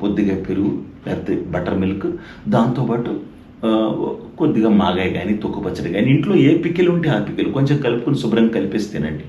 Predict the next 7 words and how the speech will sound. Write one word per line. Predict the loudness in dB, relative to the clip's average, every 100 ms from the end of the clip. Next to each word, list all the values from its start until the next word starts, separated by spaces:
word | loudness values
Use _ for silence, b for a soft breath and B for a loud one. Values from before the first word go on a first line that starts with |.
| -6
అంతకంటే | -2 0 2 2 2
మంచి | 2 2 0
బ్రేక్ఫాస్ట్ | 0 0 0 -2 -4
ప్రపంచంలో | -6 -2 -2 0 0 0
ఏం | -2 -4
దొరకదు. | -4 -8 -10 B B B 2
ఎందుకంటే | 4 4 2 -2 -4 -6 -8